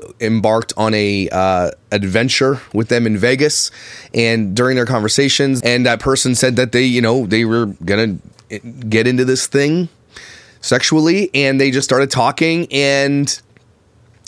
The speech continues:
what happened, and then that's when the video happened. I dropped, I dropped the receipts, the picture that no one has ever gotten before that this person sent me. It's never been released except for my source.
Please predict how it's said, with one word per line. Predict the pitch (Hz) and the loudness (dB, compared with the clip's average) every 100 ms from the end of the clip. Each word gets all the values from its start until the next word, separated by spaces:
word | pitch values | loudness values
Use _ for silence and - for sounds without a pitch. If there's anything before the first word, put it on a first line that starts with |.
| - | -6
what | 110 113 123 117 _ - | 0 2 0 -2 _ -2
happened, | 117 135 160 165 | 0 2 0 0
and | 135 151 | 2 2
then | 160 131 | 2 0
that's | 131 143 | 0 0
when | 156 151 | -2 0
the | |
video | 156 185 135 | 0 2 2
happened. | 87 90 87 - | 0 -4 -10 -8
I | 90 | -4
dropped, | 101 117 135 - - _ - | 0 0 0 -6 -20 _ -6
I | 107 | -2
dropped | 110 117 | 0 0
the | 123 | -2
receipts, | 127 - 160 180 - - - - - - - - | -2 0 0 -2 -6 -6 -16 -20 -20 -20 -12 -6
the | 110 | -2
picture | 135 - 147 | -2 2 2
that | 135 | 2
no | 120 135 | 2 2
one | 139 | 2
has | 127 | 2
ever | 131 139 | 0 2
gotten | 143 139 147 | 0 0 0
before | 143 143 147 | 0 2 2
that | 131 113 | 0 0
this | 127 | -2
person | - 143 - 127 | 0 -2 0 -2
sent | 127 143 | 0 0
me. | 156 151 | 2 0
It's | 117 | 0
never | 117 127 143 | 0 0 0
been | 143 147 | 0 2
released | 139 143 131 - | 2 2 0 -2
except | - 117 | -2 -2
for | - | 0
my | 110 113 | 0 0
source. | 120 117 117 - - | 0 0 -2 -2 -6